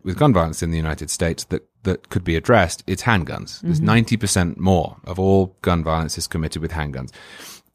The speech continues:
Speaker 1: Um, now, school shootings are disproportionately committed with so-called assault weapons. Um, and I think that that is because they look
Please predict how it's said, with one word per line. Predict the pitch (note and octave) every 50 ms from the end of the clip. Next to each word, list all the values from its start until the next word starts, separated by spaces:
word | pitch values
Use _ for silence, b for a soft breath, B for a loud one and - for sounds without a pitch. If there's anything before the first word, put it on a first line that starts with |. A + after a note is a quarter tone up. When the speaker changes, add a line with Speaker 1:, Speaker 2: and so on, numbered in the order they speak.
| _ -
Speaker 1:
Um, | - F2+ F2+ F2 D#2 - _ _ _ _ _ _ _ _ _ _ - -
now, | G#2+ G#2 F2 C#2+ - - B B B B B B B B B B
school | - - - D#3+ F#3+
shootings | - - A2+ A2 - - G2+ G2+ G2+ G#2 - -
are | - G2+ G2 F#2+
disproportionately | F#2+ G2+ F#2+ - - G2+ - - G2 F#2 F#2 - F#2 C#2+ E2+ F2
committed | F2 F#2+ F2+ F2 E2 - E2 E2
with | E2 F2 E2+ D#2
so-called | - - F2 D#2+ - F2 D#2 D#2
assault | - - E2 D2+ -
weapons. | - - - _ - - - - - B B B B B B B _ _
Um, | E2 F2 E2 E2 D#2+ -
and | F2+ F#2 F2+
I | F#2
think | F#2 - - - - D3 D3 C#3 A#2 -
that | G2+ G2 F#2+ D2
that | F#2+ F2+ E2+ E2 - -
is | - F2+ E2 -
because | - _ F#2+ F2 - - F2+ E2+ E2 -
they | - E2
look | E2+ E2+ F#2 G2+ G2+ - - _ - - - -